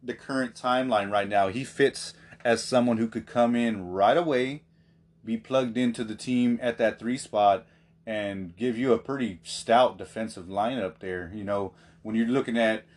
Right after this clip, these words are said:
what he can give you on the offensive end, as well as what he can give you on the defensive end, you could be going Luka, Richardson, Oubre, and Dorian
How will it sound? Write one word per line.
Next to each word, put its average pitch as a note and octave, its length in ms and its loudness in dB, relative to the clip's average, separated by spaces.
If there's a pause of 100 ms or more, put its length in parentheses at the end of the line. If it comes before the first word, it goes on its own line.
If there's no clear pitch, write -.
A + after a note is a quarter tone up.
(200)
what B2 140 0
he B2+ 60 0
can B2+ 140 -4
give B2 180 0
you B2 340 2
on A2+ 220 2
the G#2+ 80 -2
offensive B2 560 2
end, A2+ 260 -4
as G2+ 240 -10
well B2 120 -2
as A2+ 100 -6
what A#2+ 280 -2
he B2+ 160 -10
can A2+ 120 -8
give A2+ 260 0
you A2 140 2
on G#2 100 -4
the G2 80 -8
defensive B2 580 -6
end, A2 320 -2 (300)
you D3 100 -8
could D3 160 2
be B2+ 80 2
going A#2+ 320 2
Luka, A#2 380 0
Richardson, A2+ 680 0
Oubre, A2+ 580 0 (320)
and G2+ 240 -8
Dorian G#2+ 680 0